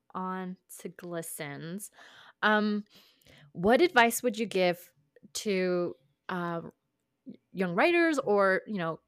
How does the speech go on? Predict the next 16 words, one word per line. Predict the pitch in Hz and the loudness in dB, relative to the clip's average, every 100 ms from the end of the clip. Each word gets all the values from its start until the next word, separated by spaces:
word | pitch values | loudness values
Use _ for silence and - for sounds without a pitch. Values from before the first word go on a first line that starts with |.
| _ | _
playwrights | - 190 185 185 | -2 2 2 0
who | - | -2
are | 185 | -4
just | 165 170 - _ _ _ _ _ _ _ 180 | -4 -8 -10 _ _ _ _ _ _ _ -6
getting | 202 190 | -4 -2
into | 175 180 180 | -4 -6 -4
writing | 175 180 | -4 -4
for | - | -10
the | 147 | -12
first | - 165 - | -8 -8 -6
time | 226 226 226 220 214 202 | 0 2 4 2 0 -2
or | 170 | -6
thinking | - 196 190 | -4 -6 -4
about, | 180 165 156 143 _ - - _ _ - | -4 -2 -2 -4 _ -20 -20 _ _ -12
uh, | 165 | -10
playwriting? | 147 208 196 196 190 185 180 180 | -4 0 2 4 4 0 -2 -6